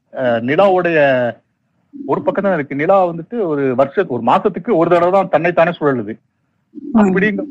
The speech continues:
Speaker 1: போது அதனால நம்ம வந்து எப்பவுமே நிலாவுடைய முகத்தை பார்த்துட்டு இருக்கோம்.
Speaker 2: அதுக்கு பேர் தான் டைடல் லாக்கிங்கா? லாக்கிங்.
Speaker 1: ஆ, லாக்கிங், டைடல் லாக்கிங், யா.
Speaker 2: அதுதான்.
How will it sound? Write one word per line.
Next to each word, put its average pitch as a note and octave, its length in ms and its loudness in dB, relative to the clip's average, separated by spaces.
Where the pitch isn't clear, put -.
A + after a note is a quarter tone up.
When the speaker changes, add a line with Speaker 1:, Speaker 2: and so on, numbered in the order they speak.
Speaker 1:
போது F3+ 200 -2
அதனால F#3+ 360 4
நம்ம F3 160 2
வந்து F3+ 260 0
எப்பவுமே F#3+ 220 0
நிலாவுடைய E3+ 360 2
முகத்தை D3 260 0
பார்த்துட்டு B2 260 -2
இருக்கோம். G#2 300 -12
Speaker 2:
அதுக்கு B3+ 300 0
பேர் C4 180 4
தான் C4+ 220 4
டைடல் G#3+ 360 6
லாக்கிங்கா? F3+ 540 4
லாக்கிங். F3+ 420 0
Speaker 1:
ஆ, F3 80 4
லாக்கிங், G3+ 480 0
டைடல் C#3+ 340 0
லாக்கிங், - 200 -14
யா. A#2 200 -2
Speaker 2:
அதுதான். A3 440 2